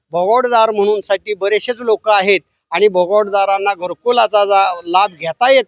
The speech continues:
नाही म्हणूनसाठी मी, अ, मुंबईला जाऊन पालकमंत्र्यांची भेट घेऊन, अ, त्यांच्या कानावर घातली कैपत आणि या बेघर लोकांना, अ, न्याय द्यायचं काम करण्याचं काम मी केलं.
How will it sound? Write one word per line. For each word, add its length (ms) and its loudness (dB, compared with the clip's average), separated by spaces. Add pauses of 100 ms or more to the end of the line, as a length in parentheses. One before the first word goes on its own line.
नाही 140 -2 (280)
म्हणूनसाठी 580 0
मी, 260 0 (340)
अ, 60 0 (1000)
मुंबईला 480 2
जाऊन 380 2
पालकमंत्र्यांची 920 -6
भेट 240 -2
घेऊन, 340 2 (380)
अ, 280 2 (140)
त्यांच्या 320 0
कानावर 520 0
घातली 320 -4
कैपत 520 -2
आणि 360 -2 (240)
या 260 2
बेघर 460 0
लोकांना, 520 0 (400)
अ, 220 2
न्याय 280 0
द्यायचं 360 0
काम 320 -2 (320)
करण्याचं 460 -2
काम 160 0
मी 160 0
केलं. 400 2